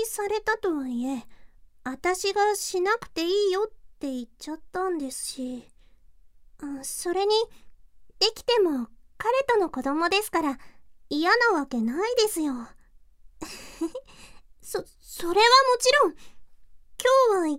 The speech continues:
は勢い任せで、その、なしでしちゃいましたけど、次からはちゃんと。そうだよね。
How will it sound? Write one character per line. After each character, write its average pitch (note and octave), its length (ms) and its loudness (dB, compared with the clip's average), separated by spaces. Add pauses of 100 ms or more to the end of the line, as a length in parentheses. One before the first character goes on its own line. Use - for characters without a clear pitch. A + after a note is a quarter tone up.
(320)
は F4 80 2
勢 F4 60 2
い F4 40 0
任 F4 400 -4
せ D4+ 140 -6
で、 C#4 220 -4
そ - 340 -10
の、 C4+ 500 -8 (1080)
な E4 280 -2
し F4+ 240 -2
で C#4 200 -2
し - 120 -10
ち D#4 120 -6
ゃ D4+ 80 -2
い D4 80 -2
ま D#4 180 -4
し - 140 -10
た C#4+ 120 -4
け C4+ 140 -2
ど、 C4 260 -2 (760)
次 G4 280 -4
か B4 180 4
ら A4 120 4
は A#3+ 200 -4
ち - 180 -12
ゃ B3+ 80 -6
ん D4 80 -8
と。 F4+ 320 0
そ F4+ 80 -12
う - 20 -20 (2500)
だ A4+ 80 8
よ D#4+ 100 0
ね。 C4 160 -2